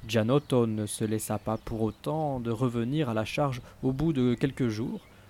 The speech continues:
lui expliquant grossièrement, à la manière habituelle des marchands, pour quelle raison notre foi est meilleure que la judaïque. La solide amitié qui le liait à Gianotto,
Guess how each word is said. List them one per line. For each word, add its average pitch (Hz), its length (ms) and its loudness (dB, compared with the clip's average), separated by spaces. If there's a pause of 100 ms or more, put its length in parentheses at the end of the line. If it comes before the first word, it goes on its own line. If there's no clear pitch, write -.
(320)
lui 147 180 2
expliquant 151 540 0
grossièrement, 139 880 0
à 104 100 -2
la 104 160 0
manière 120 340 2
habituelle 117 400 -2
des 117 100 -2
marchands, 107 440 -8 (720)
pour - 160 -4
quelle 180 160 4
raison 139 340 4
notre 160 240 0
foi 165 400 2
est 143 100 2
meilleure 139 400 2
que 143 100 -4
la 127 140 -2
judaïque. 117 600 -6 (1900)
La 165 100 -4
solide 208 320 2
amitié 151 380 0
qui - 120 -8
le 135 100 0
liait 147 340 4
à 127 100 2
Gianotto, 131 680 -2